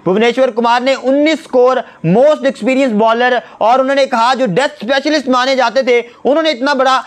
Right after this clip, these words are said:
score, अ, खा लिया है और पूरी तरह उन्होंने criticism का शिकार किया जनाब भारतीय bowling lineup को। और उन्होंने कहा कि यहां पर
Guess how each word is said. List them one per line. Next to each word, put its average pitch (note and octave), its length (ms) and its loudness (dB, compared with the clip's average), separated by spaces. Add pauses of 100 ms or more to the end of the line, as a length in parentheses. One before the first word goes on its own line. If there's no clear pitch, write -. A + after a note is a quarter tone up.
(200)
score, C4+ 340 4
अ, G#3+ 380 -2
खा A3 300 0
लिया C4+ 220 0
है B3+ 240 2
और B3+ 240 0
पूरी F4 380 0
तरह C#4+ 200 0
उन्होंने C4+ 360 0
criticism C4 720 -2
का B3 120 0
शिकार A#3 420 0
किया B3 260 0
जनाब A#3 640 0
भारतीय G#3 400 0
bowling A#3 340 0
lineup A#3 280 0
को। A#3+ 500 0
और A#3+ 240 2
उन्होंने B3 200 -2
कहा A3 360 2
कि B3 460 0 (140)
यहां A3+ 500 0
पर A#3+ 400 0